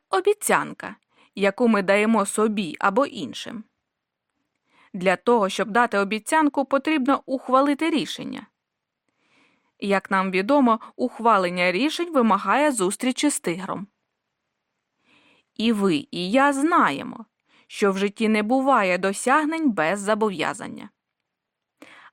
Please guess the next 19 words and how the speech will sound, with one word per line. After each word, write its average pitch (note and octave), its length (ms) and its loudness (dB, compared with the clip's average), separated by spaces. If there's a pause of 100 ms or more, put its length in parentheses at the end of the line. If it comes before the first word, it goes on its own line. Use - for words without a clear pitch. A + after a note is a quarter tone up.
(100)
Але A#3+ 300 2
як C4 380 2
досягнути A#3+ 600 0
цього A#3+ 300 2
містичного A3+ 840 0
моменту A3 560 0
зобов'язання? D#4+ 800 -2 (1120)
Моменту, F#3+ 800 0 (220)
коли G3 260 4
задній G3 540 0
хід - 240 -2
стає C4+ 320 2
неможливим B3+ 720 2 (200)
і D4+ 120 2
ми C#4+ 140 6
вирішуємо, D4 760 0
що F#3+ 240 -2
рухатимемося C4 880 2
вперед. C#4 540 -4